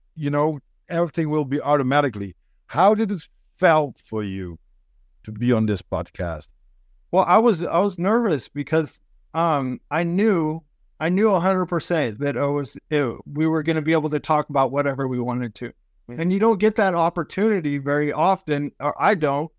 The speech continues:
Speaker 2: So I was very excited, and I, and I texted you that I'm going to make it a point not to, like, rethink ahead of time about what I'm gonna say here and what I'm gonna respond to that.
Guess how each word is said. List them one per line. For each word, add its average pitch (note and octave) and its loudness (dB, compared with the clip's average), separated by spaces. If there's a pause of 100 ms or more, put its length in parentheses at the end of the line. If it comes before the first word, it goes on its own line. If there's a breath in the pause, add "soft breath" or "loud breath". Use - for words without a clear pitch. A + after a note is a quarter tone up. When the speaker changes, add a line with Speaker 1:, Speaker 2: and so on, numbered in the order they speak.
(420)
Speaker 2:
So F3 2
I E3 2
was D3+ -2
very F3+ 2
excited, D#3 0 (180)
and E3 -2
I, D#3+ 0
and D#3 -2
I D3 -2
texted D#3+ -2
you C#3+ -4
that D3 0 (720)
I'm F#3 2
going F#3+ 2
to - -4
make E3+ -2
it E3+ 2
a D#3+ -2
point D#3+ -4
not D#3 0
to, D#3+ -2
like, D3 -2 (280)
rethink E3+ -2
ahead E3 0
of F3 -2
time D3+ 0
about C#3 -2
what E3 0
I'm F3 -2
gonna D#3+ -2
say E3+ 0
here E3+ 0
and C#3+ -6
what D#3+ -4
I'm D#3+ -4
gonna D#3 -2
respond D#3+ -2
to D#3 -2
that. D#3+ -4